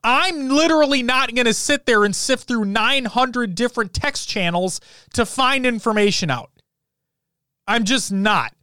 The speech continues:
But if there's a quick tweet that says, Hey, this team has quit the league.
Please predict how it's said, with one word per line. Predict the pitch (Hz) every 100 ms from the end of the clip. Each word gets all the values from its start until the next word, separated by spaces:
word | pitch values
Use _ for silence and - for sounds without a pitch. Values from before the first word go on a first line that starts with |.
| _ _ _ _ _ _ _ _
But | 220
if | 269 247
there's | 269 330
a | 269
quick | - - 320 -
tweet | - - 359 403 233 _ _ _ -
that | 220 208
says, | - 233 208 - _ _
Hey, | - 277 277 208 185 _ _ _ -
this | 190 285 -
team | - 285 269
has | 214 226 -
quit | - 262 -
the | 220
league. | 294 254 185